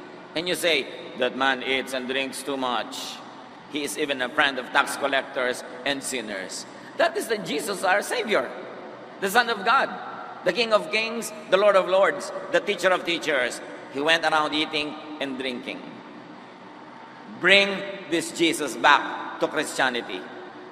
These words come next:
Kasi inalis siya ng asceticism, inalis siya ng Gnosticism, at pinalitan siya ng conservatism. Matthew nine fourteen,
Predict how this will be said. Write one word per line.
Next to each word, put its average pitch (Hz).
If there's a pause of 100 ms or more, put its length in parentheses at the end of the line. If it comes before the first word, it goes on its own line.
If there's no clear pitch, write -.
(600)
Kasi 170
inalis 165
siya 160
ng 151
asceticism, 165 (460)
inalis 170
siya 160
ng 151
Gnosticism, 175 (340)
at 147
pinalitan 156
siya 156
ng 151
conservatism. 139 (1200)
Matthew 175
nine 185
fourteen, 123